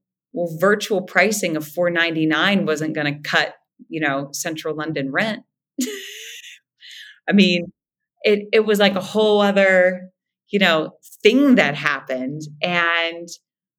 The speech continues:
we just kinda, like, m-, I looked at my husband, I was just like, "I'm sorry. Like, I, I've, like,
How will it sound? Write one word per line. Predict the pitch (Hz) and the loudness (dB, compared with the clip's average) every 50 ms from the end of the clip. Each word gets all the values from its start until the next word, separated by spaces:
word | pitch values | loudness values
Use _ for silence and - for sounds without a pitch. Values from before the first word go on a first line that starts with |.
| _ _ _ _ - | _ _ _ _ -2
we | 190 196 | -2 0
just | 190 214 226 220 - - - - | 0 -2 -4 -6 -8 -14 -8 -4
kinda, | 208 202 202 196 | -2 0 0 0
like, | 190 185 180 175 160 - - - _ _ _ _ _ _ _ _ _ _ _ _ | 0 2 0 0 0 -2 -8 -18 _ _ _ _ _ _ _ _ _ _ _ _
m-, | 180 175 175 - - 190 170 196 - - | -14 -14 -12 -8 -8 -8 -8 -6 -4 -2
I | 175 175 | -2 0
looked | 175 202 202 196 | 0 0 0 0
at | 175 143 | -2 -2
my | 147 143 | -2 -4
husband, | 147 170 175 160 156 156 143 139 | -4 -4 -4 -4 -6 -8 -8 -8
I | 135 131 | -6 -6
was | 131 135 131 | -8 -8 -8
just | 139 - - | -10 -12 -10
like, | 139 135 - - | -10 -10 -8 -4
"I'm | 156 202 233 247 | -4 -2 0 0
sorry. | 247 - - - 131 143 180 202 180 135 - 73 - | 0 0 -2 -2 0 0 2 2 2 0 -4 -6 -10
Like, | - 113 127 - | -12 -12 -8 -4
I, | 151 185 214 226 - - - - | -2 -2 -2 -2 -4 -6 -6 -4
I've, | 156 185 220 226 170 - | -2 0 0 -2 -2 -4
like, | - 95 78 82 - | -6 -6 -6 -8 -12